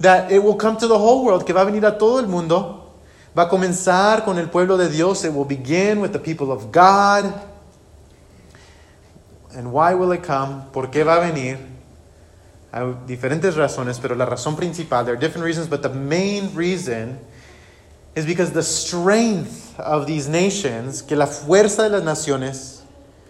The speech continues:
hizo que estas naciones se convirtieran en naciones egoístas. The strength of the nations led them to selfishness.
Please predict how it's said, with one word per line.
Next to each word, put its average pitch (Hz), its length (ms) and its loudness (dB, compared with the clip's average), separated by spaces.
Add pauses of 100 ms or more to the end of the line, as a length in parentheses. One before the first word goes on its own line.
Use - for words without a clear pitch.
(420)
hizo 196 320 -2
que 190 80 -4
estas 160 180 -4
naciones 175 560 -4
se - 200 -8
convirtieran 131 600 -2
en 131 100 -6
naciones 131 640 -10
egoístas. 113 1000 -14 (680)
The 127 80 -12
strength 175 840 -2 (260)
of 127 120 -6
the 127 60 -8
nations 127 720 -4
led 139 300 0
them 117 320 -4 (560)
to 127 100 -12
selfishness. - 1800 -10